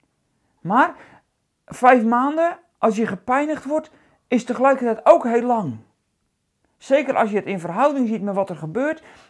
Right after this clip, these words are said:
Vijf maanden de pijn van een schorpioen. Vijf maanden zoveel pijn dat je wil dat je dood zou kunnen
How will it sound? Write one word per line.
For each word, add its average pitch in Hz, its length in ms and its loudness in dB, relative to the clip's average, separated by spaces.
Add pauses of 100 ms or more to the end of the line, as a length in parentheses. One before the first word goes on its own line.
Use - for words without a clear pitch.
(100)
Vijf 302 440 -2
maanden 254 400 0
de 190 80 -2
pijn 285 340 0
van 233 120 -6
een 208 80 -8
schorpioen. 208 580 -6 (200)
Vijf 277 440 0
maanden 240 400 0
zoveel 269 380 4
pijn 247 260 0
dat 202 160 -6
je 185 120 -6
wil 277 220 -4
dat 262 180 -4
je 165 100 -10
dood 240 240 2
zou 226 180 -6
kunnen 170 280 -6